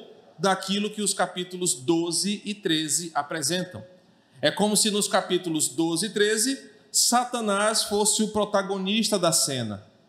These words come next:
Agora João nos leva para um paralelo. Enquanto Satanás, seus aliados e o seu povo cavalgam nessa terra para destruir a igreja, do outro lado, João vê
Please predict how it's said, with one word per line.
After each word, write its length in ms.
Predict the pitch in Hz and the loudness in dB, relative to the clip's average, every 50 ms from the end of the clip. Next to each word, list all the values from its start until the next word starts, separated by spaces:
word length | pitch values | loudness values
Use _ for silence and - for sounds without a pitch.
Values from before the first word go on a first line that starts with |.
| _ _ _ _ _ _ | _ _ _ _ _ _
Agora 460 | - 131 120 120 160 196 220 220 202 | 0 0 2 4 4 4 4 4 2
João 360 | 180 170 185 185 180 190 214 | 2 0 0 0 0 0 0
nos 200 | 214 208 175 147 | -2 -2 -2 -2
leva 360 | 147 156 160 170 185 185 202 | -2 -2 -2 -2 -2 -2 -4
para 180 | 190 190 - 208 | -6 -4 -6 -6
um 80 | 208 196 | -6 -2
paralelo. 640 | - 196 190 202 202 196 190 190 190 180 165 - 208 - - - - - - _ _ _ | 0 0 0 0 -2 -2 -2 -2 -2 -2 -2 -4 -6 -8 -18 -20 -20 -20 -20 _ _ _
Enquanto 1040 | - 135 151 143 - - - - 196 226 240 254 262 - - - 240 247 254 254 233 - | -2 -2 -2 -2 -6 -8 2 4 6 6 6 2 0 -4 -6 -6 -6 -4 -4 -6 -4 -2
Satanás, 1000 | - - 208 185 190 202 202 180 170 160 156 147 147 143 147 143 - - - | 0 2 2 2 2 0 -2 0 -2 0 0 0 0 0 0 0 0 0 0
seus 240 | - 135 151 147 131 | -2 -4 -4 -2 -4
aliados 800 | 156 156 160 156 143 139 143 147 151 160 170 175 185 190 170 - | -4 -2 -2 0 4 4 4 4 4 4 2 0 -2 -4 -4 -4
e 40 | 190 | 0
o 40 | 185 | 0
seu 260 | - - 208 202 202 | 0 2 0 -2 -2
povo 640 | 202 - - 156 156 151 143 135 127 139 143 139 - - _ _ _ _ _ _ _ | -6 -2 -2 0 0 0 -2 -4 -4 -8 -10 -10 -12 -20 _ _ _ _ _ _ _
cavalgam 840 | - 175 175 160 120 131 165 175 185 196 208 220 208 - 214 208 | 2 2 2 2 2 2 2 2 4 4 2 2 0 -2 -4 -4
nessa 340 | 196 190 190 185 - 208 185 | -2 -2 0 0 0 -2 -4
terra 420 | 180 - - 147 147 147 147 151 143 | -6 -6 -6 -4 -4 -4 -4 -6 -6
para 260 | - - 170 170 170 | -2 -2 -2 -2 -2
destruir 680 | 151 135 175 240 262 269 269 - 233 240 233 233 226 220 | -4 -4 0 0 2 0 0 -2 -2 -4 -4 -2 2 2
a 100 | 214 202 | 0 2
igreja, 640 | 160 160 160 160 151 156 147 143 185 196 202 202 - - - - _ _ _ _ - | 4 2 2 2 2 0 -2 -2 -4 -4 -4 -8 -14 -20 -20 -20 _ _ _ _ 0
do 100 | 160 208 226 | 2 4 6
outro 380 | 220 214 226 233 220 233 233 | 6 4 4 0 -2 -4 -2
lado, 420 | 226 214 185 180 175 180 180 202 196 | 0 2 4 4 4 2 2 0 -2
João 480 | 170 208 220 208 185 180 202 196 170 139 | -2 0 0 0 0 2 0 -2 -2 0
vê 420 | 156 160 160 160 165 170 - - | 2 2 2 2 0 -4 -8 -16